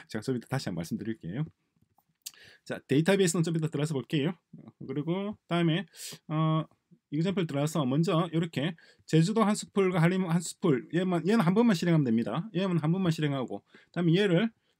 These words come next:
우리가 이따가, 어, 만 번 혹은 뭐 천 번 정도 수행할 거예요.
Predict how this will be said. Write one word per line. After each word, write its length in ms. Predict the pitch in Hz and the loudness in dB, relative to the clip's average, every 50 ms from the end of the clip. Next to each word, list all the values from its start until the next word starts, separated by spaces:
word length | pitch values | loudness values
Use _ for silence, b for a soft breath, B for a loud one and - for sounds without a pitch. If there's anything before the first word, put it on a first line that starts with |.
| _ | _
우리가 260 | - 131 135 156 165 139 | -8 -4 0 2 2 2
이따가, 500 | 117 - 156 135 117 110 120 147 160 - | 2 2 0 0 0 -2 -4 -6 -8 -10
어, 440 | - 107 107 101 101 104 104 104 95 95 _ _ _ _ _ _ - | -10 -10 -8 -6 -6 -6 -8 -10 -12 -16 _ _ _ _ _ _ -4
만 220 | 98 98 117 120 | -2 0 0 2
번 220 | 127 127 98 82 - _ _ _ _ _ _ _ _ | 2 2 0 -2 -6 _ _ _ _ _ _ _ _
혹은 300 | - 143 151 175 190 202 - _ | -4 -2 -2 -2 -2 -4 -6 _
뭐 100 | - 110 - | -12 -12 -12
천 220 | - - 143 135 131 | -6 -4 -2 0 0
번 140 | 143 143 | 0 0
정도 220 | 139 120 117 117 113 | 0 -2 -2 -4 -4
수행할 320 | - - 127 107 95 87 | -4 -6 -6 -6 -8 -10
거예요. 400 | - - 107 92 107 151 202 180 | -10 -8 -6 -4 -4 -4 -4 -6